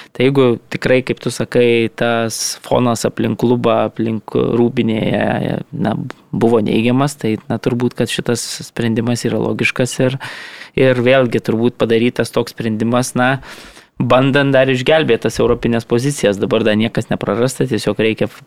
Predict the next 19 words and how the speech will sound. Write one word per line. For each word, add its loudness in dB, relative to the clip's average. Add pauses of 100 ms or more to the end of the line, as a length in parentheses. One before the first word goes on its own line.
pafinišuot, 0
e, 2 (640)
sėkmingai 0 (100)
toj 0 (280)
kelių 4
rungtynių 0 (400)
atkarpoje. 2
Žinom, 0
kad, -2 (120)
na, -2
trenerio 2
pakeitimai 0
dažniausiai 0
bent -2
kelioms 2
rungtynėms -2
tokio 0
būsto 0
prideda 2